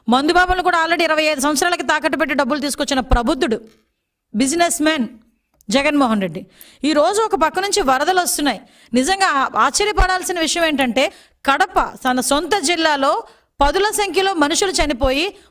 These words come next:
వందల సంఖ్యలో పశువులు ప్రాణహాని, ప్రాణ నష్టం జరుగుతూ ఉంటే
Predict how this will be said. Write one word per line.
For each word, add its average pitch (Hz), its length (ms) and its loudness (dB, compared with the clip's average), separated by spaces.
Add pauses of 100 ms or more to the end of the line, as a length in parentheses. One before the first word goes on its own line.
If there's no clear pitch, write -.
(120)
వందల 359 380 2
సంఖ్యలో 381 400 0
పశువులు 370 440 0
ప్రాణహాని, 320 580 0
ప్రాణ 269 320 0
నష్టం 330 320 0
జరుగుతూ 262 380 0
ఉంటే 247 340 -2